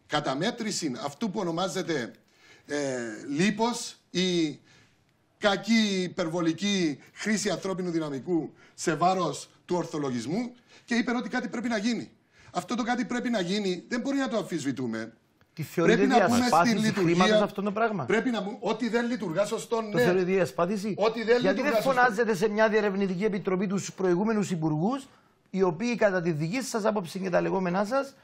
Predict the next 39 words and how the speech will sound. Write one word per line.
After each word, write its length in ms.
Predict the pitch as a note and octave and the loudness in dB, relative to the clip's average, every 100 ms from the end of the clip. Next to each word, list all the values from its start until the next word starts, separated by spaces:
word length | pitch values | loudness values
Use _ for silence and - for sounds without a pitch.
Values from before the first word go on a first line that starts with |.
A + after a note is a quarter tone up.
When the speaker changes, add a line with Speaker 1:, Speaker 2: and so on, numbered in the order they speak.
| _ _ _ - | _ _ _ -4
Speaker 2:
έκαναν 420 | A3+ A#3 G#3 E3+ | 2 2 2 0
διασπάθηση 720 | E3+ D#3+ - G3+ F#3+ F3+ F3+ | 0 0 0 0 0 0 0
αυτών 280 | E3 - G3+ | 0 -2 -2
των 80 | G3+ | 0
εκατομμυρίων 580 | F3+ D#3+ D#3+ E3+ A3 | 0 0 -2 0 0
ευρώ; 460 | G3 E3+ G3 D3 - | 0 0 -2 -2 -6
Ούτε 200 | A3+ A3 | -8 -4
ένα 140 | B3+ B3+ | -2 -2
σέντ 240 | - C#4+ C4+ | -4 -6 -4
δεν 100 | G3 | -4
δεχόμαστε 440 | D3+ C#3+ C#3 - | -4 -4 -6 -6
να 60 | C#3+ | -6
γίνει 160 | C#3 C#3 | -6 -6
διασπάθηση. 600 | C3+ B2 C#3 A#2+ G#2 G#2+ - - C3 | -8 -8 -8 -8 -12 -18 -20 -10 -4
Speaker 1:
Αγαπητέ 400 | C3 B2+ B2+ C#3 | -2 0 0 -2
φίλιο. 280 | C#3+ D#3 | -2 0
Speaker 2:
Να 80 | D#3 | 0
φωνάξετε, 560 | D3 F3+ G3+ A#3 A#3 - - | 4 2 2 -2 -8 -12 -8
ο, 80 | D#3+ C3+ | -6 -2
Speaker 1:
Αγαπητέ 340 | F#3+ C#3 B3+ | 0 2 2
Speaker 2:
ο 40 | D3+ | 2
κύριος 240 | G#3 - | 2 2
Speaker 1:
φίλιο. 160 | D#3+ C#3+ | 2 2
Speaker 2:
Σκαδής 280 | G3+ A#3 | 2 0
που 140 | F#3+ A#3 | -4 -4
βγαίνει 280 | A3+ B3 B3 | -2 -2 2
τώρα 200 | C4 B3+ | 2 2
και 80 | |
κάνει 260 | F#3+ G#3+ A#3+ | 2 0 0
το 100 | B3 | -4
σωτήραν 500 | - F3 D3+ A3 A#3 | -2 -4 0 0 0
της 100 | A3 | -2
εκπαίδευσης. 760 | E3+ - F3+ G#3+ - G3 D#3 - _ | -4 0 0 0 -2 -6 -6 -8 _
Speaker 1:
Ναι. 160 | C#3+ D3 | -6 0
Speaker 2:
Γιατί 260 | F3+ F3 C#4 | 0 0 -2
ήταν 280 | D4 C#4 | 0 0
τόσα 220 | A#3+ G3+ G#3 | 0 0 0
χρόνια 320 | G3+ G3+ G3 | 0 0 0
υπουργός, 540 | F3 E3+ F3 F3+ D#3 | 0 0 2 0 -2